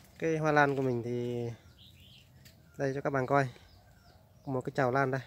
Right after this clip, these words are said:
Nhỏ thôi này. Rồi mà nó lên, nó nở, nở lên một bông này. Và mình cũng, một buổi hôm mình đi thăm á, mình ra ngắm á,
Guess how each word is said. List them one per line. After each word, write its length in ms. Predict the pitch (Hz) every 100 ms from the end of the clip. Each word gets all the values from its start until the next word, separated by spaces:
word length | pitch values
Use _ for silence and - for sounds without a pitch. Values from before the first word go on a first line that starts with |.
| - - - - - - -
Nhỏ 260 | 135 131 123
thôi 160 | 139
này. 160 | 131 123 - - - _ - - - - - - - - -
Rồi 240 | 135 123 120
mà 120 | 120
nó 160 | 123 135
lên, 520 | 139 131 127 127 131
nó 80 | 135
nở, 800 | 135 127 120 117 117 117 117 113 110 - - _ _ - _ _ _ _ -
nở 160 | 131 120
lên 120 | 135
một 120 | 131
bông 200 | 143 139
này. 100 | 127 - - _ -
Và 540 | 123 123 123 120 120 120
mình 140 | 120
cũng, 440 | 117 135 147 147 139 - - - - - - - -
một 140 | 139 139
buổi 320 | 135 135 127 127
hôm 400 | 143 147 139 135
mình 120 | 131
đi 80 | 147
thăm 300 | 156 147 156
á, 200 | 165 165 156 151 -
mình 180 | 139 131
ra 160 | 143 143
ngắm 220 | 139 151
á, 120 | 180